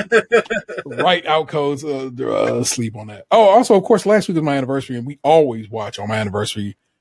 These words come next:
Speaker 2: uh, Batman: The Dark Knight Rises. You know my man Bane. I love him. Oh,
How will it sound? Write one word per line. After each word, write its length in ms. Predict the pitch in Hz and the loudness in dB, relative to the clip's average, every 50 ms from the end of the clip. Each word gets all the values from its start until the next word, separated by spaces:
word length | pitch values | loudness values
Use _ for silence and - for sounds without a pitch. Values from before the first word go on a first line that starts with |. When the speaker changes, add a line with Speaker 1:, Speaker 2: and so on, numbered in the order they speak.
| _ _ - | _ _ 0
Speaker 2:
uh, 400 | 135 131 127 127 123 127 123 123 - | 2 2 2 2 2 0 -4 -6 -6
Batman: 480 | 123 131 170 156 127 127 131 131 127 | -2 0 0 0 0 -4 -6 -8 -6
The 100 | 123 139 | -6 -4
Dark 220 | 123 143 135 123 113 | 0 0 0 0 0
Knight 180 | 123 120 117 | -2 -4 -4
Rises. 640 | 104 107 113 113 110 110 104 123 110 110 107 - - _ _ _ _ _ _ _ | -4 -4 -4 -4 -4 -4 -4 -4 -6 -6 -6 -8 -12 _ _ _ _ _ _ _
You 120 | 117 131 | 0 2
know 220 | 135 131 123 120 | 4 4 4 4
my 100 | 117 113 | 4 2
man 240 | 113 117 117 107 107 | 2 0 0 -2 -4
Bane. 400 | 104 104 127 117 110 104 104 101 - _ _ _ _ | -2 0 0 0 0 -2 -6 -8 -10 _ _ _ _
I 100 | 101 123 | -8 -6
love 260 | 120 123 120 113 110 | -4 -4 -4 -6 -6
him. 120 | 110 117 - _ - | -8 -12 -6 _ 4
Oh, 800 | 247 302 269 165 123 - - 175 185 185 180 175 170 160 160 | 6 6 6 6 2 0 2 4 6 6 6 6 4 4 0